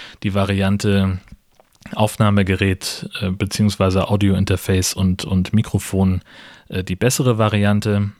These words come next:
Es gibt bestimmt auch Leute, die einen Anwendungsfall für dieses Ding haben und das sinnvoll einsetzen können. Ich bin es nicht. Insofern, äh, geht das demnächst wieder zurück. Ich hab das Ding gekauft im, im Bundle mit einem Mikrofonarm, einfach weil ich's, äh, sexy fand und es dann,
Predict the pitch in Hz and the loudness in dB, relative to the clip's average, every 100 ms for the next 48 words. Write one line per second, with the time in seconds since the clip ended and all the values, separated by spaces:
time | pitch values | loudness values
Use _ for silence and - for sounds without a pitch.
0 | _ _ 120 - 139 - 120 135 135 117 | _ _ -6 0 0 2 2 2 2 2
1 | 104 110 113 101 104 95 117 110 107 95 | 4 2 2 2 2 2 2 2 2 0
2 | - 98 - 98 101 95 101 101 95 98 | 0 -2 -2 -2 0 0 0 2 2 2
3 | 95 92 98 95 92 107 104 98 95 101 | 2 0 -2 -2 0 0 0 0 0 2
4 | 95 - 101 98 90 87 - - 101 92 | 0 0 -2 0 -2 -2 -2 0 0 2
5 | - 127 - - - - - 107 98 98 | 2 2 0 -10 -14 -14 -6 -2 0 0
6 | - 101 98 101 95 92 - - - 98 | 2 2 4 2 0 -2 -4 -12 -6 -4
7 | 92 - - - - 90 90 90 - 87 | -2 -2 -4 -6 -4 -2 -2 -4 -4 -4
8 | 85 90 - 98 87 - - _ _ _ | -4 -6 -4 -2 -2 -4 -18 _ _ _
9 | _ _ - 95 123 127 - 135 135 - | _ _ -6 -2 -2 -2 0 0 0 0
10 | 117 143 - 120 113 113 - 110 107 101 | 0 -2 -4 -2 0 0 0 0 0 -2
11 | - 117 160 170 170 143 123 - 110 110 | -2 0 2 4 4 2 0 -2 0 0
12 | 107 - 98 - 147 165 123 147 127 110 | -2 -4 -2 0 2 2 2 2 0 0
13 | 117 104 107 101 - - 92 - 127 - | 0 2 2 0 -2 -4 -2 -2 -2 -4
14 | 131 123 117 107 101 - 101 107 107 | -2 -2 0 0 0 0 0 0 -2